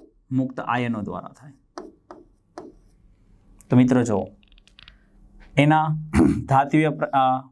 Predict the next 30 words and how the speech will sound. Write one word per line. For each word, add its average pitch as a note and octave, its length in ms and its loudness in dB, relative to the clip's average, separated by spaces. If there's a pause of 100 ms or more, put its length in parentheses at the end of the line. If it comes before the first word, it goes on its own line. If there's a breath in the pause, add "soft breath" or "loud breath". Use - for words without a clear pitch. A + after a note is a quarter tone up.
વાહકોના D#3 520 0
બે D3 180 -4
પ્રકાર, B2+ 400 -4
ધાત્વીય C3 420 -6
વાહકો, D3 520 -4 (440)
વિદ્યુત C3+ 320 -2
વિભાજ્ય C3+ 440 -2
ધરાવતા A#2+ 440 -2
વાહક G2+ 320 -6
એટલે A2+ 180 -6
આયનીય A2 280 -6
વાહકો. F2+ 420 -14 (1800 soft breath)
ધાત્વીય D3 400 2
વાહકો E3+ 640 0 (560)
ઇલેક્ટ્રોન E3 560 0
વાહક E3 320 -2
તો D#3+ 220 -4
વાહકો D#3 400 -2
એટલે D#3 280 -4
કહેવાય D#3 260 -2
કારણ C#3+ 200 -2
કે C#3 80 -6
એમાં C#3+ 240 -2
વહન C#3 440 -4
ઇલેક્ટ્રોન C#3+ 500 -2
દ્વારા B2 300 0
થાય, A2+ 240 -6
ત્યારે - 440 -8
આમાં C#3 380 -2
વહન C#3+ 380 -6